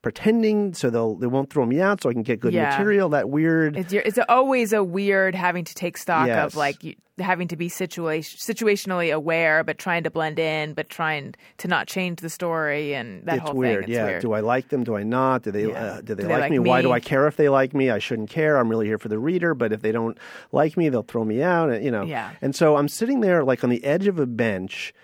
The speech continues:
Speaker 1: and I guess guy's wife was somewhere within, like, six feet of me. And so the next thing you know, one of the big guys kinda, like, prods me very sharply in, in the chest and says, "Why don't you get up and move?"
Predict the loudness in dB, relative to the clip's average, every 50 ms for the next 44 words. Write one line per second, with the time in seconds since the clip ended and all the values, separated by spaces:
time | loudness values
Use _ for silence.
0 | _ _ _ _ _ _ -2 0 0 0 0 0 0 -2 -4 -2 _ 0 0 0
1 | 0 -2 -4 0 2 2 2 2 0 0 2 2 4 4 4 4 2 0 -2 -2
2 | -2 -2 0 0 0 2 2 2 2 2 0 0 -2 -2 -2 0 0 -2 -2 -6
3 | -6 -4 -4 -4 -4 -8 -14 -10 -6 -2 -2 0 0 0 -2 0 -2 -2 -2 -4
4 | -6 -8 -10 _ _ _ _ _ _ _ _ _ -8 -8 -6 -2 0 2 2 2
5 | 0 0 -2 -2 0 2 2 2 2 2 2 2 0 -2 0 0 0 0 0 0
6 | 2 2 2 2 0 -2 -4 -2 0 0 0 0 -2 -4 _ _ _ -8 0 2
7 | 4 6 6 4 4 2 -2 -2 0 0 0 -2 -2 -2 -2 -2 -2 -2 -4 -2
8 | 0 0 0 0 0 -2 -4 -2 -2 -2 -2 -4 -6 -8 -8 -8 -6 -6 -6 -8
9 | -4 -2 0 2 2 0 -2 -4 -10 -14 -12 -12 -8 -6 -4 -4 -4 -6 -10 -18
10 | -20 -8 -4 -4 -2 -2 -4 0 0 2 2 2 2 0 0 0 2 2 0 0
11 | -2 -6 -14